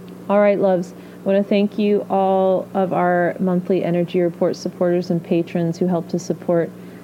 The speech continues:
this availability of this podcast and my newsletter, um, to help me pay for, uh, the hosting and just all of it. Um, thank you so much, and thank you this week for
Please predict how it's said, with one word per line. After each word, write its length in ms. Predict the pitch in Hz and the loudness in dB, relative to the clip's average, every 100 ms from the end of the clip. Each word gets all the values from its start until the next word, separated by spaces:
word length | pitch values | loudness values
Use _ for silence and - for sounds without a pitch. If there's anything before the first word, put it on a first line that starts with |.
| - | -2
this 280 | 180 - - | -2 -2 -4
availability 880 | 190 180 180 180 165 180 185 180 180 | 2 4 6 4 4 4 4 4 2
of 120 | 175 | 2
this 120 | 175 180 | 0 -2
podcast 800 | - 190 190 226 185 185 - - | 2 2 2 2 4 2 0 -2
and 180 | 170 | 0
my 200 | 170 160 | 0 0
newsletter, 720 | 165 180 180 185 175 175 170 175 - - - - - | 2 2 0 0 2 2 0 -2 -10 -18 -18 -14 -6
um, 440 | 170 165 165 - - | -2 -2 -2 -6 -8
to 100 | 180 | -6
help 180 | 175 - | -4 -4
me 100 | 180 | -4
pay 200 | - 170 | -2 -4
for, 380 | 175 170 165 165 - - - - | -2 -2 -2 -6 -12 -18 -18 -8
uh, 280 | 165 160 160 | -4 -2 0
the 120 | 180 165 | 0 0
hosting 920 | 180 233 214 - 208 202 202 196 185 | 4 4 2 0 0 2 2 2 -2
and 640 | 180 165 165 165 160 160 - - | -2 -2 0 0 -2 -4 -10 -10
just 260 | - 180 - | -8 -6 -2
all 260 | 165 180 | 0 2
of 120 | 175 | 2
it. 200 | 165 156 - - | 0 -2 -4 -6
Um, 560 | 180 170 165 165 160 - - | -2 0 -2 -2 -4 -6 -4
thank 200 | 185 190 | -2 -2
you 60 | |
so 180 | 185 185 | -4 -2
much, 260 | 175 165 165 | -2 -4 -4
and 100 | 180 | -4
thank 220 | 185 185 | -2 -2
you 60 | 185 | -2
this 200 | 175 - | -4 -2
week 180 | 175 170 | -4 -4
for 180 | 165 | -8